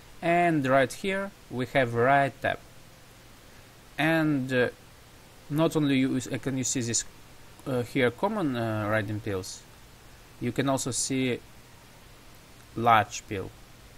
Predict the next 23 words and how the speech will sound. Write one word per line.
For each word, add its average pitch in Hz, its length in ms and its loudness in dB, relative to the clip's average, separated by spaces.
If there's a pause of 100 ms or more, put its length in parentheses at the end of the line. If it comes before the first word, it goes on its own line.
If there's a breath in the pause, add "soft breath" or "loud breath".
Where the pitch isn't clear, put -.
(380)
Oh, 117 140 -6
sorry. 101 380 -2 (600)
Yes, - 280 -12 (400)
I 117 100 -4
think 117 280 -6
this 107 200 -6
one, 101 160 -8 (100)
right? 160 200 -8 (1500)
Yeah, 110 260 2 (480)
yeah. - 60 -14 (260)
A 113 40 -6
large 135 420 4
pill, 202 260 -2 (260)
as 139 140 -4
you 139 60 -2
can 135 160 -4
see, 147 180 0
will 143 300 2
increase, 143 640 -2 (720 loud breath)
uh, 110 540 2 (1120)
fullness 196 460 0
by 131 180 2
fifty, 143 480 -4